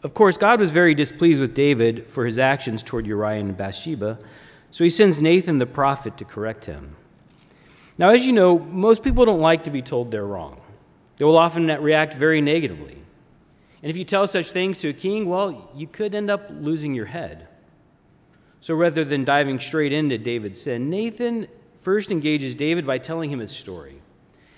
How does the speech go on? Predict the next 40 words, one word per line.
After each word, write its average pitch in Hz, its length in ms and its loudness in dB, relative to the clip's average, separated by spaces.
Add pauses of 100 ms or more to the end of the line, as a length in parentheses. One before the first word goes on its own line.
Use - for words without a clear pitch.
(220)
It's 160 160 -8
a 175 60 -6
story 226 340 2
that 170 120 -2
serves 196 400 2
an 151 100 2
analogy 147 560 0
for 120 160 -8
what 110 220 -6
David 147 320 -4
has 101 100 -6
just 113 400 -8
done. 78 440 -14 (1000)
Now, 143 140 -4
this 165 160 -2
story 180 240 0
is 160 80 -2
captured 151 360 -2
in 123 100 -2
Second 151 400 -2
Samuel 127 380 -4
chapter 120 380 -6
twelve, 113 600 -8 (440)
so - 140 -10
let's 139 260 -2
read 151 160 0
it. 139 140 0
But, 165 220 -4
but 185 120 0
I - 20 2
want 254 160 2
to 247 60 0
point 226 180 4
out 175 140 2
something 170 260 0
very 156 260 2
interesting 139 400 -6
in 107 120 -8
verse 98 260 -8
six. - 580 -10